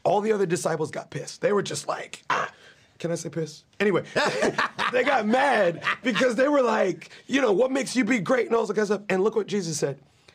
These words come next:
Speaker 1: He said, "If you wanna be great,
Speaker 2: Yeah.
Speaker 1: I'll teach you how."
Speaker 2: Ooh.
Speaker 1: He didn't say, "You should be grateful with whatever I gave you."
Speaker 2: Yeah, yeah, yeah.
Speaker 1: He didn't say, "Wherever I seat you,
Speaker 2: Yeah.
Speaker 1: that's where you sit." No, no. He said, "Oh, you wanna be great?
Speaker 2: Yeah.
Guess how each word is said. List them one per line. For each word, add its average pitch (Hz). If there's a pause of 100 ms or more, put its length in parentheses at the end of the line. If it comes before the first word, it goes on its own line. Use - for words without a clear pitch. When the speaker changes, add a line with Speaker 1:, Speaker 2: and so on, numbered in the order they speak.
(400)
Speaker 1:
He 233
said, 185 (140)
"If 294
you 196
wanna 208
be 190
great, 147 (140)
Speaker 2:
Yeah. 87 (220)
Speaker 1:
I'll 165
teach -
you 156
how." 131 (540)
Speaker 2:
Ooh. 480 (360)
Speaker 1:
He 240
didn't 277
say, 185 (180)
"You 208
should 220
be 208
grateful 202
with 180
whatever 170
I 156
gave 147
you." 139
Speaker 2:
Yeah, 139
yeah, 170
yeah. 131
Speaker 1:
He 220
didn't 247
say, 226
"Wherever 202
I 233
seat -
you, 143
Speaker 2:
Yeah. 120
Speaker 1:
that's 170
where 170
you 160
sit." 147
No, 214
no. 170
He 165
said, -
"Oh, 202
you 208
wanna 226
be 220
great? 233 (260)
Speaker 2:
Yeah. 92